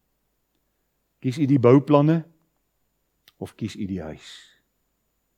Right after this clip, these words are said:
Kies u die Ou Testament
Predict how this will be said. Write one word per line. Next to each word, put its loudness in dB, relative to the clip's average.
Kies -12
u -4
die -2
Ou 8
Testament 0